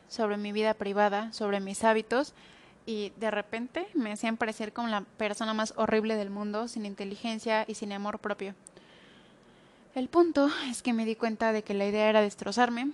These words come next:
decir cualquier cosa para alejarme de las personas que yo quería y para avergonzarme.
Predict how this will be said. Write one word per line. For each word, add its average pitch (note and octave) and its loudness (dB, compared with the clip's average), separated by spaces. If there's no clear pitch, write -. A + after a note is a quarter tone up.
decir A#3 -2
cualquier B3 2
cosa A#3 0
para G#3 4
alejarme A3+ 0
de A3 -2
las G3+ -6
personas A3 -8
que G#3+ -4
yo G3+ -4
quería G#3 -2
y G#3+ -8
para G3 0
avergonzarme. G#3+ -2